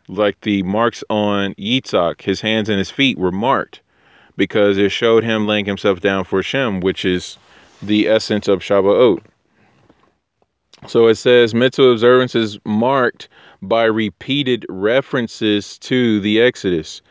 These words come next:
So you wanna mark your life up and you wanna show that you love Hashem, then you remember and observe Torah, mitzvot, through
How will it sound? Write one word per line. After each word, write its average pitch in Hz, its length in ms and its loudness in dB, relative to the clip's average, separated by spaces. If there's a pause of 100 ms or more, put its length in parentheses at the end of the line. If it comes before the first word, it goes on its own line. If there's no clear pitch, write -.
(320)
So - 120 -2
you 113 100 4
wanna 127 200 0
mark 123 360 0
your 131 140 4
life 127 320 0
up 131 240 2
and 117 100 -2
you 113 120 -6
wanna 123 260 -2
show 123 560 2
that 131 160 2
you 131 140 0
love 131 260 2
Hashem, 139 540 -2
then 113 180 0
you 107 160 2
remember 104 960 2
and 101 160 -2
observe 98 880 2 (440)
Torah, 101 840 2
mitzvot, 101 840 0 (360)
through 123 800 2